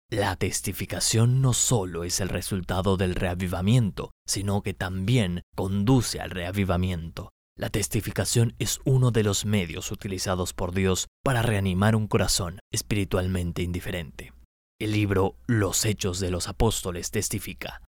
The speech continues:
"La fuerza para resistir el mal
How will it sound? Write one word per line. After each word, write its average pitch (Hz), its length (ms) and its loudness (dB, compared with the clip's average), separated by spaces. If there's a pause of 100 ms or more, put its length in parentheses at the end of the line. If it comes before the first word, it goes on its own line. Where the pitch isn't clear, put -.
(220)
"La 104 240 0
fuerza 117 540 2
para 123 220 0
resistir 113 600 0
el 92 140 0
mal 85 340 -4